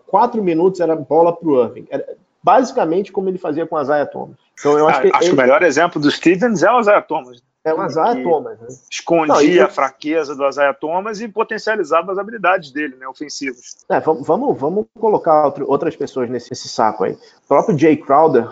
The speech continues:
Speaker 1: um jogador utilíssimo no Celtics, hoje é um
Speaker 2: Também.
Speaker 1: um bom joga-, é, um bom jogador.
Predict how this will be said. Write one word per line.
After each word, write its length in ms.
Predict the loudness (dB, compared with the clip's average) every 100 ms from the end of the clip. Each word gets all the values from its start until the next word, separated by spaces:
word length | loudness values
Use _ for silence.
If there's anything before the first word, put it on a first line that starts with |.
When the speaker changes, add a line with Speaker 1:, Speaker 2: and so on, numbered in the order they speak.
| -16 -12
Speaker 1:
um 300 | -12 -12 -4
jogador 500 | 0 0 2 0 0 -2
utilíssimo 720 | -2 0 0 0 0 -2 -2
no 80 | -2
Celtics, 500 | 0 2 0 -4 -2
hoje 220 | 0 2
é 40 |
um 220 | 2 -2
Speaker 2:
Também. 540 | -8 -6 -2 0 0 -4 -12
Speaker 1:
um 100 | 0
bom 180 | 2 2
joga-, 260 | 2 -4 -8
é, 220 | -2 0 0
um 140 | 0
bom 180 | 2 4
jogador. 480 | 2 0 2 0